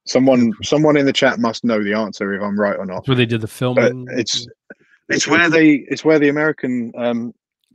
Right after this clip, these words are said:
Speaker 1: the, the U S Navy, U S Air Force, and whoever else in America, it's where they do their low-flying training. So
Speaker 2: Okay.
Speaker 1: it's the same, it's the same thing, but in the States, but it's desert hills. Um,
Speaker 2: Cool.
Speaker 1: so yeah, you can, you can, if you're a plane geek, you can do it there as well.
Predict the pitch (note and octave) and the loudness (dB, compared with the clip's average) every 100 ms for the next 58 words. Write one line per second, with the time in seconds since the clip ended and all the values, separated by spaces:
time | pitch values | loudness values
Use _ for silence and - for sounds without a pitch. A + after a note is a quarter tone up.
0 | _ _ _ - A#2+ A2 C3 A#2+ A#2 A#2 | _ _ _ -4 -4 -2 2 4 4 2
1 | B2 C3+ A#2 C3 A#2+ A#2 A2+ A2+ - A2+ | 2 2 2 0 2 2 4 2 2 -2
2 | - A#2 G#2+ - G#2+ A#2+ A#2 G#2+ A2 G#2+ | 0 0 0 -4 -4 0 0 0 0 -2
3 | - G2+ G#2 G#2+ F#2+ - E2 - A#2+ A2+ | -6 -10 -6 -6 -6 -10 -10 -4 0 0
4 | G#2 A#2 A2+ G#2 G#2 G2 G#2+ G2+ F#2+ G2 | 0 0 0 0 -6 -2 -4 -4 -6 -8
5 | - G2 G2 - G#2+ A2 G#2+ G#2+ - D3+ | -6 -8 -6 -6 -6 -6 -12 -12 -4 -2
6 | D#3 C#3+ _ B2 C3 - C#3+ G#2+ G2+ G2 | -2 -4 _ -10 -8 0 0 0 -4 -4
7 | G2 G2+ G2 - E2 - - A2+ G#3 - | -6 -6 -6 -4 -6 -8 -8 -4 -2 -4
8 | - - _ _ _ _ - A#2 G#2+ G#2 | -10 -12 _ _ _ _ -2 0 0 -4
9 | - G2+ F2+ F2+ - - _ _ _ _ | -4 -4 -4 -8 -12 -20 _ _ _ _
10 | G#2 G2+ A#2+ A#2+ _ _ _ _ _ - | -6 -4 -4 -8 _ _ _ _ _ 0
11 | C3 A2+ G#2 G#2 A#2 A2 A2 G#2+ A#2+ A2 | 2 4 2 2 2 0 -2 -4 -2 -2
12 | G#2+ G#2+ A2 - A#2 G#2+ F#2+ F#2 - G2 | -2 -2 -2 0 0 0 -4 -8 -8 -10
13 | - G#2+ G#2+ F#2 F#2 F#2 - G2 G#2+ | -6 -6 -6 -6 -4 -6 -6 -12 -12